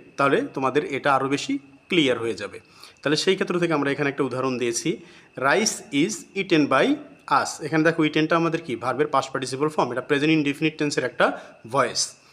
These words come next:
তাহলে সেখানে আমরা কি করেছি? ভার্বের past participle form ব্যবহার করেছি। একইভাবে ভয়েস আমরা প্রেজেন্ট টেন্স নয় শুধু, আমরা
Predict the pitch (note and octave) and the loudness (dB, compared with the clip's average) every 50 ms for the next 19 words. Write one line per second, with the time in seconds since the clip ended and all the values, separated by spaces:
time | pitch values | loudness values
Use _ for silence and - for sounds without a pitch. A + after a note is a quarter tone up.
0 | _ _ _ _ - C3 C#3+ - - E3 D3 E3+ E3+ E3+ F3 F3 E3+ F#3 F3 E3+ | _ _ _ _ -4 -2 0 2 0 2 2 4 2 2 2 0 -2 -2 0 0
1 | D3+ C3 - - A2+ G#2 B2 B2 A#2+ B2+ F3 A3+ - - - - - _ _ _ | 0 0 0 -4 -6 -4 -4 -2 0 0 0 0 0 -6 -18 -20 -20 _ _ _
2 | - C#3 C#3 - - D3 C#3 C3 C3 C3 B2+ A#2+ - C#3 C3+ C3 B2+ B2 A#2 B2 | -4 -2 -2 0 -2 -2 -2 -2 -2 -4 -4 -4 -4 -4 -2 0 0 0 0 2
3 | D3 G3 - - - E3 C#3+ B2+ A#2 - A#2 A2+ - - _ _ - G3 G#3 G#3+ | 0 0 0 0 -2 0 0 0 -2 -4 -10 -10 -12 -14 _ _ -2 -2 -2 0
4 | - B3 B3 G#3 D3 C#3+ C3 A2 G#2+ F#2+ F#2+ - A2+ B2+ C3 D3 D#3 D#3 - D3+ | 0 -2 -2 -2 0 -2 -2 -2 -2 -8 -8 -4 -2 0 2 2 2 2 0 -2
5 | C#3 D3 C#3+ - - D3 C#3 B2+ C#3+ D3+ D#3 E3 E3+ - - - - - - - | -2 -4 -4 0 0 0 2 2 2 2 2 0 -2 -4 -12 -20 -20 -20 -20 -20
6 | _ _ - - D3 C#3+ C#3+ D#3 D3 - - D3 C3 B2+ B2 A#2+ - - A#2 A2+ | _ _ -2 0 2 4 4 4 2 0 0 0 0 0 0 -2 -4 -8 -6 -2
7 | B2+ E3+ B3 C#4 - - - - - - - - - C#3+ C3+ C3+ C3+ C#3 D3 E3 | 0 0 0 0 -4 -12 -20 -20 -20 -20 -20 -12 -6 -2 0 2 4 4 4 2
8 | D#3 C3+ | 0 -4